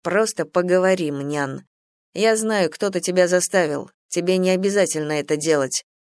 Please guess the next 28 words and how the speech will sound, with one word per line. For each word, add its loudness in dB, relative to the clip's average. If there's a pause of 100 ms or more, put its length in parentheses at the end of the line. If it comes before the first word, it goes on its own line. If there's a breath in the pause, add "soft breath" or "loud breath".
(240)
«Я 4
сама 4
вызвалась», — 2 (140)
возразила 2
Нян. -2 (300)
«Или 4
ты 4
рассчитывал, 4
что 0
я 4
буду 0
сидеть 2
сложа 4
руки 2
и 0
позволю 4
врагам 4
расколоть 4
империю?» 2 (560)
«Ты 4
понятия -2
не -2
имеешь, 0
о -6
чем 0
говоришь», — 0 (100)
сказала 0
Рин. -4